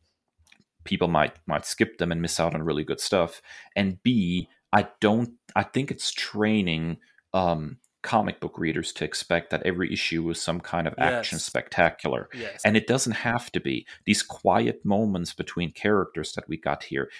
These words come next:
Speaker 1: and, and you can't even say that they weren't necessarily action-packed,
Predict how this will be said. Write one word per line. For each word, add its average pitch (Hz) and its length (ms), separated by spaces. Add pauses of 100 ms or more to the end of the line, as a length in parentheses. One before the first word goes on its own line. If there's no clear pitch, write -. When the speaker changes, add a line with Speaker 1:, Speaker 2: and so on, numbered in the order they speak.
(100)
Speaker 1:
and, - 160
and 147 140
you 196 80
can't 208 180
even 196 160
say - 160
that 180 160
they 160 80
weren't 160 220
necessarily - 440
action-packed, - 760